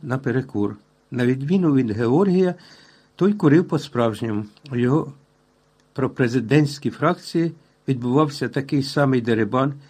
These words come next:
як і в їхній опозиційній. Хоча, може, не так стихійно, оскільки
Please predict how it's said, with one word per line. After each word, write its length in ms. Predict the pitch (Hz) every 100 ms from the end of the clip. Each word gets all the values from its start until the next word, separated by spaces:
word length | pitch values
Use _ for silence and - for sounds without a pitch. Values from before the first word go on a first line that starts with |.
| _
як 220 | 135 123 135
і 60 |
в 60 | 107
їхній 480 | 107 139 - 127 131 _ -
опозиційній. 840 | - - 110 123 - 117 110 104 104 - _ _
Хоча, 400 | 143 139 202 -
може, 380 | 147 165 151 143
не 140 | 135
так 220 | 139 165
стихійно, 640 | - - 139 190 175 127 104 - - _
оскільки 600 | 139 135 - 165 151 139